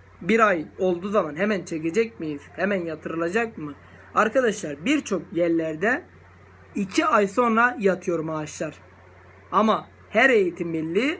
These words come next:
aynı mı? Değil arkadaşlar. Dediğimiz gibi birçok eğitim birliğindeki sistem iki ay sonra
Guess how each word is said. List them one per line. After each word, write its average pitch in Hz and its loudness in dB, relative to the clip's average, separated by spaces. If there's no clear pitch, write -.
aynı 220 4
mı? 320 -4
Değil 226 2
arkadaşlar. 156 -8
Dediğimiz 233 0
gibi 156 -4
birçok 262 0
eğitim 214 0
birliğindeki 165 -4
sistem 247 -2
iki 226 2
ay 208 4
sonra 247 2